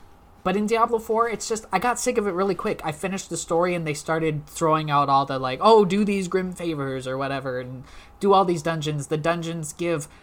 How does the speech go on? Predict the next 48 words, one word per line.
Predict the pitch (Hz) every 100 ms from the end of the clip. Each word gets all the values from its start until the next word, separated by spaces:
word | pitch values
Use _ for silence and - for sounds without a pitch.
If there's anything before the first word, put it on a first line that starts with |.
| - -
like, | 185 170
there's | 196 170
pages | - - 202 214 185 165 147
of | 139 156 147
just, | - 156 - -
like, | 165 151 - - -
aspects | 165 175 - 175 156 -
or | 151
whatever | 147 160 170 160
they're | 151
called | - 143 135
that | 139
you | 143
get | 147 143
from | 147
doing | 139 139 135
dungeons. | 143 135 139 131 143
Like, | 131
one | 135 151 151
dungeon | 151 147 147
clear | 143 151 143
gives | 135
you | 139
one | 135 139
thing. | - 139 135
Some | - 135
of | 131
'em | 131 127
are |
for | - 135
certain | - 139 131
classes. | 131 131 147 139
And | 160 151
it's | 151
just | 156 151
so | - 170 156
f-, | - - - -
frustrating | - 190 156 - 160 143 135 135
to | -
keep | - 143 -
track | - 135 -
of | 120
everything | 117 117 - 113 107 - - - - - -
that | 160
I | 160
just | 175 -
kind | 185 170
of, | 151